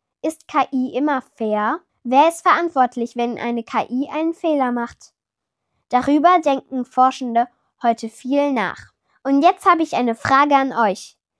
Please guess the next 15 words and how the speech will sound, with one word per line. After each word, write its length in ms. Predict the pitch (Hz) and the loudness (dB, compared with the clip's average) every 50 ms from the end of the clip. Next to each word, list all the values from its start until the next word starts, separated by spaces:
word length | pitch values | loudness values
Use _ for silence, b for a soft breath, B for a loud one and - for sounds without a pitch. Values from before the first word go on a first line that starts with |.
| _ _ _ _ | _ _ _ _
Habt 260 | - 359 349 - - | -2 -2 -2 0 2
ihr 100 | 294 277 | 0 2
schon 240 | - - 254 247 247 | 2 0 -2 0 0
mal 180 | 247 247 240 | 0 0 -2
eine 300 | - - 233 240 226 - | -2 -2 -4 -4 -4 -4
Alexa 600 | - 226 226 226 220 220 - - - 254 240 269 277 _ _ _ _ - | -2 -2 0 0 0 -2 -4 -8 -4 -4 -4 -4 -4 _ _ _ _ -2
oder 220 | 294 302 311 294 | 2 4 4 4
einen 220 | - 285 277 285 | 2 0 -2 -4
anderen 500 | - - 302 339 339 330 302 294 262 247 | -4 -4 -4 -2 -2 -2 -2 -4 -6 -8
Sprachassistenten 1300 | 247 - - - - 214 240 240 _ - 233 233 - - 233 - - - - 240 226 233 - - 247 240 | -10 -10 -12 -8 -6 -4 -4 -4 _ -6 -6 -6 -6 -10 -12 -12 -12 -10 -8 -8 -8 -8 -10 -10 -10 -8
benutzt? 680 | 240 233 240 233 277 - _ _ - - _ _ _ _ _ _ _ _ _ _ _ _ _ _ _ _ | -6 -6 -6 -6 -6 -8 _ _ -20 -20 _ _ _ _ _ _ _ _ _ _ _ _ _ _ _ _
Vielleicht 400 | - 370 392 381 381 370 - - | 0 4 4 4 4 2 -2 -4
habt 200 | 330 302 _ - | -6 -4 _ -2
ihr 100 | 294 269 | -2 0
damit 460 | 277 254 254 254 233 226 - - | 0 0 0 0 -4 -4 -8 -14